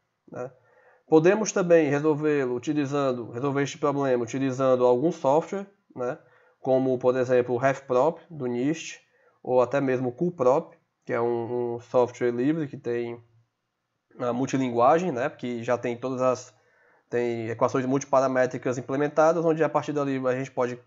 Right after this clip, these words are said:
achar esses valores de temperatura e pressão e, e propriedades termodinâmicas, né? E tem uma forma, que é a forma que eu quero mostrar pra vocês, pois essa forma vai ser mais, digamos, fatiada, né? O,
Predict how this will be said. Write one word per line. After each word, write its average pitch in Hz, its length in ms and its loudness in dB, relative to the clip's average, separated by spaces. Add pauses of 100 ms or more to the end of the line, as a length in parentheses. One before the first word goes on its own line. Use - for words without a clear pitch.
(120)
achar 123 320 0
esses 120 180 -4
valores 131 440 2
de 127 80 -10
temperatura 131 440 -4
e - 20 -10
pressão 123 580 -4 (540)
e, 117 640 -8 (320)
e 120 220 -6
propriedades 120 580 -2
termodinâmicas, 131 800 -2
né? 139 160 -10 (760)
E 285 260 2
tem 269 180 2
uma 233 180 6
forma, 214 500 0
que 190 100 -6
é - 20 0
a 170 60 0
forma 165 200 0
que 165 40 0
eu 160 40 -8
quero 151 160 2
mostrar 147 260 -2
pra 143 120 -2
vocês, 156 500 -2
pois 139 240 -4
essa 135 220 -4
forma 131 220 -4
vai 131 120 2
ser 127 160 -6
mais, 123 440 0
digamos, 127 420 -4
fatiada, 147 840 -2
né? 127 200 -6
O, 123 220 -10